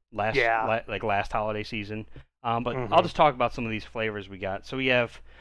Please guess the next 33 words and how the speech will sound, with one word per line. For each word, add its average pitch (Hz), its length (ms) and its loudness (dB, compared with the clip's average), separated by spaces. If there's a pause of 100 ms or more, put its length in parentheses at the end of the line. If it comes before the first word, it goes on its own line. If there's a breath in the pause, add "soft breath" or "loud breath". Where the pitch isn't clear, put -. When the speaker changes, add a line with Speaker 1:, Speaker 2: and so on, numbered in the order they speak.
(360 soft breath)
Speaker 1:
pumpkin 185 320 -2
spice, 139 480 0
maple 131 400 -2
pear, 113 580 -2
apple 123 340 0
crisp, - 580 -6 (160)
and 101 300 -4
toasted 123 340 -6
marshmallow. 95 720 -6 (240)
Um, 82 340 -12 (680)
all 139 220 0
sound 104 320 -6
horrible. 95 500 -10 (280)
Oh, 104 100 -4
maybe 139 240 4
Speaker 2:
Yeah. 185 200 6 (100)
Speaker 1:
ma-, 131 80 0
I, 135 80 2 (320)
I, - 60 -14 (160)
maple 160 300 2
pear 139 280 -2
and 123 100 -4
apple 113 220 -4
crisp, 117 300 -8
maybe. 104 420 -8 (640)
Speaker 2:
Th-, 110 200 4
Speaker 1:
Um, - 40 4
Speaker 2:
those 185 200 8
are 190 80 6
gonna 185 160 6
be 170 100 2
your 160 220 6
redeem-, 139 420 0